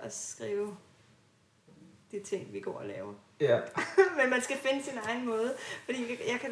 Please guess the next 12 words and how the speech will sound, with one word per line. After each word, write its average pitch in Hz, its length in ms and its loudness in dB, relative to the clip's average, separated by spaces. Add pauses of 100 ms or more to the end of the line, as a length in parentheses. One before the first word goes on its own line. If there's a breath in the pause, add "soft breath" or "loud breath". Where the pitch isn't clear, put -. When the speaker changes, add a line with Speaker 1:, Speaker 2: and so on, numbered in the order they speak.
(120)
Speaker 1:
jeg, 196 160 -4
jeg 180 100 -4 (100)
fanger 180 200 -8
det 170 80 -8
også 185 180 -6
mig 196 100 -10
selv - 260 -2
i 208 60 0
nogle 196 160 -2
gange, 190 280 -6 (760 loud breath)
at 202 100 -8
tænke 196 340 -2